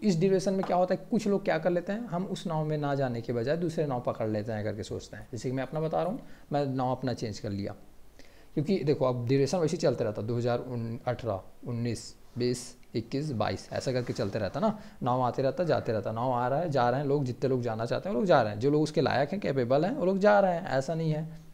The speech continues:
ठीक है। जिसको जाना चाहिए सही ही लोग जा रहे हैं उसमें, ऐसा कोई फालतू लोग नहीं जा रहे हैं। तो अपना क्या इसमें बाकी लोगों का, इसमें आपको बताते हैं।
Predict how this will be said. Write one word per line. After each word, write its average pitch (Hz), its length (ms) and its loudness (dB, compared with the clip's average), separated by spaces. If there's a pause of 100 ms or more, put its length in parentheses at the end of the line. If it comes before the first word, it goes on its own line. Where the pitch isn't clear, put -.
ठीक 160 140 0
है। - 340 -2 (360)
जिसको 117 420 0
जाना 131 240 4
चाहिए 160 160 0
सही 160 360 2
ही 190 100 6
लोग 175 160 4
जा 117 160 6
रहे 107 100 2
हैं 127 80 -2
उसमें, 175 380 -2
ऐसा 143 180 -2
कोई 143 180 2
फालतू 135 320 2
लोग 139 140 4
नहीं 139 120 2
जा 110 160 2
रहे 107 100 -2
हैं। - 140 -8 (840)
तो 240 400 2 (140)
अपना 220 320 4
क्या 123 220 2
इसमें 104 360 -4 (440)
बाकी 120 260 -2
लोगों 113 200 -2
का, - 100 -4
इसमें 127 260 0
आपको 113 300 -4
बताते 107 360 -2
हैं। 156 280 -8